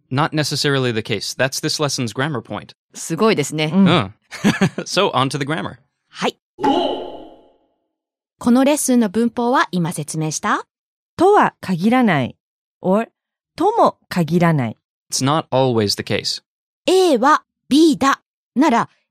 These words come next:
Speaker 2: AイコールBですよね。で、例外、exception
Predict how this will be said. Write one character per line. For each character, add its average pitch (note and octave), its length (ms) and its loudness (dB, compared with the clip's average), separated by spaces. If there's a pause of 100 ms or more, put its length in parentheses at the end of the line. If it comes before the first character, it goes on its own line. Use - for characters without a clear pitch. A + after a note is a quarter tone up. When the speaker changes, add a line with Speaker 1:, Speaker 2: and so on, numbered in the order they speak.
Speaker 2:
A F4 380 2 (180)
イ A3 120 -2
コ D4 220 4
ー A3 40 2
ル C#3+ 240 -6
B B3 320 0 (260)
で F#3 120 -2
す - 140 -6
よ E3+ 60 -12
ね。 F#4 240 -4 (180)
で、 C4 140 0 (260)
例 E4+ 360 4
外、 D#4+ 280 2 (280)
exception A3+ 640 -2